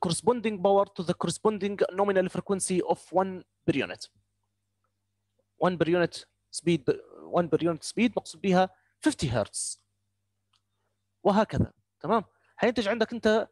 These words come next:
alternative governor settings عن طريق السبيدر جير، تمام؟ The governor characteristic of large steam turbo alternator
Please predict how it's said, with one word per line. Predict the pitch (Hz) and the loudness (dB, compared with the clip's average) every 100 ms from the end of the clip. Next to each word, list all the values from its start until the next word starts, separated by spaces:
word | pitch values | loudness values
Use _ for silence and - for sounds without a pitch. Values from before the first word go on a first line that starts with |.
| - | 0
alternative | 175 185 233 214 190 190 170 | 0 4 4 2 0 -2 0
governor | 185 170 165 - 220 | 0 0 -2 0 -2
settings | 165 113 - - _ - | -2 -6 -12 -18 _ -6
عن | 139 | 0
طريق | 165 170 | 0 2
السبيدر | 147 - 147 135 | 0 0 0 0
جير، | 117 98 - _ - | -4 -10 -12 _ -4
تمام؟ | 190 240 - - - - - - - - - | 0 -2 -6 -20 -20 -20 -20 -18 -18 -6 -2
The | 190 | -2
governor | 339 359 320 311 - _ _ - | -2 -2 0 -2 -4 _ _ -6
characteristic | 196 - 262 - 220 208 | -2 -2 -2 -4 -4 -4
of | - | 0
large | 202 240 185 | 2 2 2
steam | - - 233 202 | -6 -4 -4 0
turbo | 220 208 185 190 190 | 2 2 2 0 0
alternator | - 180 202 170 | 0 -2 0 -2